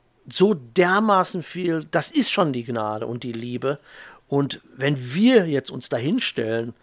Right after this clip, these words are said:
und sagen, Ich muss, ich kann auch rumhuren, ich kann alles machen, was ich will, dann ist das, äh, Undankbarkeit. Das ist genauso, als wenn du mir jetzt ein Geschenk machen würdest, Sascha, du sch-, schickst mir, äh, sagen wir mal,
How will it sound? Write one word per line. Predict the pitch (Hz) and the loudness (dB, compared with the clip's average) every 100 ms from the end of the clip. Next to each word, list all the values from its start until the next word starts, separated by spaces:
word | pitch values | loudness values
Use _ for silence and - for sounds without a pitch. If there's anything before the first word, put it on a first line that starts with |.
| - - _ - | -20 -20 _ -10
und | 123 | 2
sagen, | 131 135 | 2 2
Ich | 135 127 | -2 -4
muss, | 139 147 | -4 -4
ich | - | -6
kann | - 139 | -2 0
auch | 117 113 | 0 0
rumhuren, | 175 156 139 147 135 | 0 2 2 2 2
ich | 117 | -4
kann | - 135 127 123 - - - - _ _ _ - | -6 -4 -4 -8 -20 -20 -20 -20 _ _ _ -2
alles | 147 156 | 0 2
machen, | 156 147 143 | 2 0 0
was | 135 | -4
ich | 135 - 123 | -4 -6 0
will, | 135 151 160 _ - - _ _ | 2 2 -2 _ -20 -20 _ _
dann | 139 131 | -8 -6
ist | - - | -4 0
das, | 180 143 - | 0 0 -4
äh, | - 147 147 143 - - 196 - | 0 2 2 0 -6 -6 -4 6
Undankbarkeit. | 202 202 170 156 139 - 127 120 | 8 10 8 6 0 -2 -4 -2
Das | 131 | -2
ist | 120 | -2
genauso, | 151 139 156 | 2 4 4
als | 160 120 | 2 2
wenn | 147 | 2
du | 156 | 2
mir | 160 | 0
jetzt | 156 | -2
ein | 143 | -6
Geschenk | 120 - 139 | -4 -4 -4
machen | 180 151 156 | -4 -4 -4
würdest, | 151 156 151 | -4 -4 -2
Sascha, | 151 151 | -4 -2
du | 143 | -4
sch-, | 127 - - - - | -6 -10 -18 -20 -18
schickst | - - 151 - | -6 -4 -2 -2
mir, | 160 151 147 139 139 131 | 2 4 6 4 2 -2
äh, | |
sagen | 127 131 139 | -2 -2 -2
wir | 139 | -2
mal, | 135 135 131 | 0 -2 -2